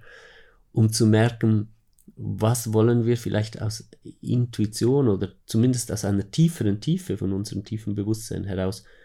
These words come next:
wo-, und, und nicht so nach Konzepten. Und dann war's voll lustig, da hatte ich so ein blaues Batik-T-Shirt gekauft und das hätte ich mich sonst nie getraut,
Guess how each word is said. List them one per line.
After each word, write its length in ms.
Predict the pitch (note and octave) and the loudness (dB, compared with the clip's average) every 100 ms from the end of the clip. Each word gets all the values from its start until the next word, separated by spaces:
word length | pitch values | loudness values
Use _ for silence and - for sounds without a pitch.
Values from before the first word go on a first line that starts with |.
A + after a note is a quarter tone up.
| _ - | _ -14
wo-, 240 | A#2 A2 - | -6 -6 -6
und, 280 | A2+ F2 - | -4 -4 -6
und 360 | - G#2+ F#2+ F#2 | -10 -2 -2 2
nicht 260 | A2+ A#2+ - | 2 2 0
so 140 | G#2 | 0
nach 240 | G2+ - | 0 -2
Konzepten. 640 | - G2 - B2+ - - G2+ | -4 -2 0 0 -2 -2 0
Und 200 | F#2 G2 | 0 0
dann 160 | G2 | 0
war's 180 | F#2+ G#2 | 2 0
voll 200 | - G2 | 0 2
lustig, 440 | G#2 C#3 - - - | 2 0 -2 -6 -4
da 140 | G2+ | -2
hatte 180 | F#2+ G2 | -2 -4
ich 80 | - | -4
so 80 | F#2+ | -2
ein 200 | F2+ - - - | -2 -6 -20 -8
blaues 420 | G2 F#2+ A2+ A2+ - | -2 0 2 0 0
Batik-T-Shirt 1300 | - C3 A#2+ B2+ A2+ - - B2 A#2 A2 A2+ - - | -2 -2 -2 -2 -4 -6 -4 0 2 2 2 -2 -16
gekauft 640 | G#2+ A2 A2 A#2+ - - | -2 0 2 0 -4 -6
und 240 | F#2 - | -4 -2
das 140 | G#2 A#2 | -2 0
hätte 160 | A2 | 0
ich 120 | A2 A2+ | 0 0
mich 160 | G#2 | 0
sonst 260 | G#2 G#2 - | 2 0 2
nie 140 | B2+ | 2
getraut, 680 | - - A#2+ C#3 G#2+ - | 2 -2 2 4 2 0